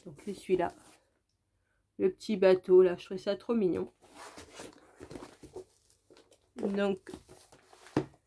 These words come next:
j'ai fait ce joli marque-page. Donc c'est un marque-page en point compté, c'est une image que j'ai pris, euh, sur, euh, Pinterest. Et derrière j'ai mis de la feutrine.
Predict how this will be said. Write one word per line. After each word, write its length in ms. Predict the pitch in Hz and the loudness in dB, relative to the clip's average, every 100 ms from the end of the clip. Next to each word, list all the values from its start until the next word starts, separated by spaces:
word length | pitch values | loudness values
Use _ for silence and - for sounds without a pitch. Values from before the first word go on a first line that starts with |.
| _ _ - | _ _ -12
j'ai 460 | - 170 214 226 - _ _ _ _ _ _ - - - _ _ _ | -8 -2 2 2 0 _ _ _ _ _ _ -20 -20 -20 _ _ _
fait 240 | - 233 | -2 0
ce 200 | 214 196 | 2 2
joli 300 | 185 233 254 | 4 4 4
marque-page. 960 | 254 214 208 - 160 190 196 254 294 311 320 - _ _ _ - | 4 4 0 -4 -4 0 2 4 4 4 4 2 _ _ _ -6
Donc 160 | 202 - | -6 -6
c'est 260 | - 226 | 2 6
un 140 | 214 208 | 6 6
marque-page 640 | 240 233 240 240 240 226 | 4 2 -2 0 0 0
en 100 | 180 | -2
point 180 | 233 226 | -2 -2
compté, 320 | 196 190 247 | -4 -4 -6
c'est 220 | 247 190 - | -6 -8 -4
une 220 | 196 202 | -2 2
image 360 | 226 226 226 - | 2 4 2 2
que 140 | 185 | 4
j'ai 160 | 185 185 | 6 6
pris, 340 | - 226 220 | 4 0 4
euh, 380 | 180 165 165 170 | 6 6 4 0
sur, 420 | - - 220 190 | -8 -6 -2 0
euh, 300 | 170 175 180 - | 0 0 -2 -2
Pinterest. 680 | 247 254 220 156 185 220 - _ _ _ | 0 2 0 -2 -2 -6 -10 _ _ _
Et 120 | 190 185 | 0 4
derrière 360 | 180 185 226 | 4 4 4
j'ai 160 | 196 175 | 2 0
mis 240 | 196 226 - | 0 -2 -2
de 80 | 175 | 0
la 320 | 175 214 - _ | 0 0 -4 _
feutrine. 680 | - 240 247 - 214 214 | -4 -4 -4 -4 -2 -2